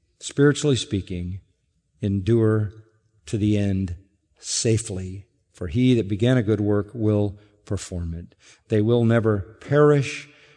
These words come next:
They will never hunger. They will never thirst. They will never be lost. These are the promises of our Lord.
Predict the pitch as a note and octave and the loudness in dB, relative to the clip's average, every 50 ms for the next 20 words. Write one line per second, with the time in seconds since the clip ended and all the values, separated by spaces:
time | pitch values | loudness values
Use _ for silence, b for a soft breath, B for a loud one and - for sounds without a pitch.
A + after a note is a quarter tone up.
0 | b b b b - A2+ A2 A2 G#2+ G#2+ G#2+ A2+ A#2+ G#2+ G#2+ G2+ F#2+ - - C#3 | b b b b 0 2 2 4 4 4 4 4 4 4 2 0 -2 -2 0 2
1 | D3 C#3+ C3 C#3 C3+ C3 C3 C#3 C3 A2 G#2 G#2 G2 G2+ G2+ G2 E2+ G2 F2 - | 2 4 4 4 4 4 2 0 0 0 0 0 0 0 0 0 -2 -4 -6 -8
2 | - - D3 D3 D3 C#3+ C#3+ B2+ - - - B2 A2+ G#2+ G2+ G2+ G#2 G2+ F2+ G2 | -2 0 2 4 4 4 4 2 -2 -4 -2 0 2 2 2 2 0 -2 -2 -4
3 | E2 - F#2 F2 F#2+ F#2+ G#2+ A#2+ A#2+ B2 A#2+ A#2 - - - - - - b b | -6 -4 -4 -4 -2 -2 0 0 0 0 0 0 -2 -4 -10 -14 -18 -20 b b
4 | b b b b b b b _ _ - A2 A#2+ A2+ F#2+ G#2+ F2 F#2+ - - - | b b b b b b b _ _ -4 -2 -2 0 0 -2 -4 -6 -6 -6 -4
5 | B2 A#2 A2 G2+ F#2+ - - F#2+ F2 E2+ - - - _ _ _ _ _ _ _ | -2 0 0 0 -2 -4 -6 -8 -8 -10 -12 -16 -20 _ _ _ _ _ _ _
6 | _ _ _ _ - G2+ F2 F#2+ F2+ F2+ F2+ F2+ F2 F#2+ F#2+ F2+ - - A#2+ A#2 | _ _ _ _ -6 -4 -4 -2 -2 -2 -4 -4 -6 -8 -10 -12 -12 -8 -4 -2
7 | A#2+ A#2 A2 G2 F2 E2 - | 0 0 0 0 -2 -4 -8